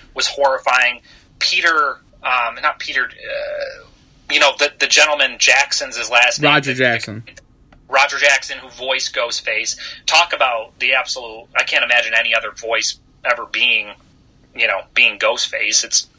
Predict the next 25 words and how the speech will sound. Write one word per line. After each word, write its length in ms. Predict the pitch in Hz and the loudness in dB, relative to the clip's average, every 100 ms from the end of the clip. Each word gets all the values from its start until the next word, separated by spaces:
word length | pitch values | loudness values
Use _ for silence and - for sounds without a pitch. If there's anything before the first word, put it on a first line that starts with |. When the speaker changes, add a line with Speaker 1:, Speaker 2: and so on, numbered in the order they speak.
| - - | -18 -10
Speaker 1:
freaking 240 | - 131 104 | -6 -4 0
terrifying. 640 | - 135 - 101 101 113 - - - - - - _ - | 2 2 2 0 0 0 -4 -12 -12 -14 -16 -20 _ 0
Everything 480 | 139 214 - 175 160 | 2 2 0 0 2
just 180 | - - | 0 2
came 320 | 147 147 147 | 0 0 -2
together 580 | 135 - 120 120 107 98 - - - | -4 2 2 2 0 -4 -14 -20 -12
perfectly. 760 | - 139 131 - 113 107 104 98 - - - | -2 0 2 0 -4 -6 -8 -8 -14 -14 0
Having 560 | 131 147 156 165 160 - - | 4 4 4 0 -2 -12 0
that, 360 | 131 131 131 - | 4 4 2 -4
you 100 | 135 | -6
know, 120 | 120 | -4
finding 580 | 110 - 127 143 147 147 | -4 0 2 2 0 0
that 220 | 135 139 135 | 2 2 0
mask 640 | 117 117 123 127 - - | 2 2 4 2 0 -2
while 360 | 120 113 107 110 - | 0 0 -2 -6 -6
Craven 360 | 135 131 131 | -2 -2 -4
was 140 | 123 127 | -2 2
out 220 | 120 - | 2 2
scouting, 580 | - 113 117 120 123 120 - - - - - | 2 4 4 2 -2 -4 -12 -16 -16 -20 -6
you 80 | 120 | -2
know, 100 | 110 | 0
having 460 | - 135 139 143 | 2 4 2 0
that 440 | 135 120 - - 131 | 2 0 -2 -6 -2
young 520 | 127 131 135 135 131 | 2 2 0 -6 -6
cast, 920 | - - 123 123 127 127 120 - - | -2 2 4 4 4 2 0 -4 -6